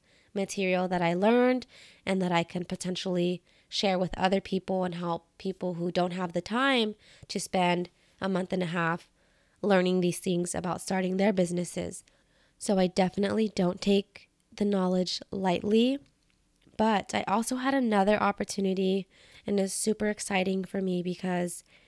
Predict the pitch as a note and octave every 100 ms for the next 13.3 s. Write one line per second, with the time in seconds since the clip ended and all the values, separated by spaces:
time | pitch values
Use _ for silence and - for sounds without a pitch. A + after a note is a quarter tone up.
0 | _ _ _ - - B3 G#3 G#3 G#3 A3+
1 | A3+ A3+ A#3+ G#3 F#3+ F3+ F3+ F3+ F#3+ F3+
2 | - - G3 F#3+ G3+ - G#3+ G3 F3+ F3+
3 | A#3+ - - - - G3 F#3 A3+ B3+ C4+
4 | B3+ B3+ B3 A3+ F#3 G3 G3 F#3 F3+ F#3
5 | F#3+ F#3+ F#3+ - G3+ G#3+ G#3+ C4 C4+ B3+
6 | B3 A3+ A3 G#3 G#3+ G#3 G#3 G3+ - _
7 | _ _ - F#3+ F#3+ F#3+ G#3 G3 F3 F3
8 | F3 - - F3 F3 F#3 F#3+ - F#3 F3
9 | E3 F#3 F#3+ G3+ G3 - _ _ _ _
10 | _ - - - G3 F3+ F#3+ F#3 F3+ E3+
11 | _ _ _ _ _ _ _ _ _ G#3+
12 | G#3 A3 A#3+ A#3 G3+ A3+ - F#3+ F#3+ G3+
13 | F#3+ F#3